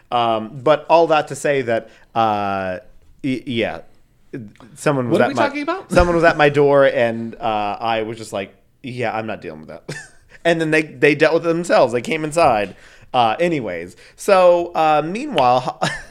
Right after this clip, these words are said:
Speaker 1: <laughs> meanwhile, Hollis had regained consciousness and alerted a passing motorist who had, who also called the police. But that's where I, uh, got the questions, like, how the fuck did he call the police from a car? Where did they go?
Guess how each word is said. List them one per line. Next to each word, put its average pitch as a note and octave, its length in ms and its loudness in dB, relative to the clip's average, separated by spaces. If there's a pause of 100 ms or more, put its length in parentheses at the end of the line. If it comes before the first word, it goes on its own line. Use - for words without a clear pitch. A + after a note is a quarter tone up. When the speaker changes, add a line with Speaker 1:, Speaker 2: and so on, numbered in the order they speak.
(300)
Speaker 1:
<laughs> - 600 -16
meanwhile, F3+ 500 0
Hollis D#3+ 300 -2
had D3+ 100 -6
regained C#3+ 340 -6
consciousness D3 540 -4
and C#3 100 -6
alerted C3+ 340 -2
a A2+ 40 -4
passing B2 380 -4
motorist B2+ 400 -2 (220)
who F3 200 -4
had, E3+ 240 -6 (300)
who D#3+ 180 0
also E3 280 0
called A2+ 200 -6
the F#2 40 -10
police. D#2+ 260 -14 (200)
But D#3 100 -4
that's F3+ 240 0
where F3+ 180 0
I, E3 100 2
uh, D#3+ 180 -2 (120)
got D#3 160 0
the D3 60 -6
questions, D3+ 340 -4
like, B2 180 -4 (240)
how G3+ 100 -2
the G#3+ 100 -2
fuck G3+ 120 -4
did F#3 40 -6
he F#3+ 60 -6
call F#3 160 -2
the E3+ 80 -6
police F3+ 240 -6
from D3+ 240 -8 (280)
a C#3 80 -4
car? A#2+ 600 -2 (180)
Where D3+ 100 -2
did D#3 60 -6
they D#3 100 -2
go? C#3 520 -2